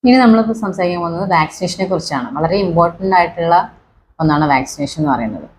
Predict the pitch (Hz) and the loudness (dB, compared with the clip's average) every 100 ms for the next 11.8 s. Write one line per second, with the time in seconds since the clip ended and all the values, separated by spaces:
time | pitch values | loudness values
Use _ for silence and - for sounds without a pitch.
0 | _ _ _ _ - 190 214 208 208 226 | _ _ _ _ -4 0 2 4 6 6
1 | 226 190 185 208 208 185 156 - 170 165 | 6 2 2 0 0 2 0 0 -8 -4
2 | 156 170 170 151 165 175 165 156 160 165 | -4 -2 -2 -2 -2 2 2 4 4 4
3 | 147 - 139 127 151 269 - 180 185 202 | 2 -2 0 0 -2 -4 -6 -2 0 2
4 | 202 180 196 - 202 190 190 196 202 185 | 2 0 -2 -2 4 4 4 0 2 2
5 | 175 202 170 175 170 156 160 175 190 156 | 4 2 2 4 4 2 0 -4 -4 -2
6 | 156 147 139 123 - 202 262 - _ _ | 0 0 -2 -4 -8 -10 -10 -12 _ _
7 | - 202 208 170 208 190 175 220 214 180 | 2 4 6 4 4 4 4 2 4 4
8 | 180 208 196 196 196 175 - 175 175 160 | 4 2 0 0 0 -2 -2 -4 -2 -2
9 | 160 170 - 147 147 151 147 139 143 226 | 0 -2 -2 -6 -4 -4 -4 -2 -2 0
10 | 226 - - - _ _ _ _ _ _ | 0 -2 -16 -20 _ _ _ _ _ _
11 | 190 190 208 - - 185 208 | -6 2 2 2 0 4 4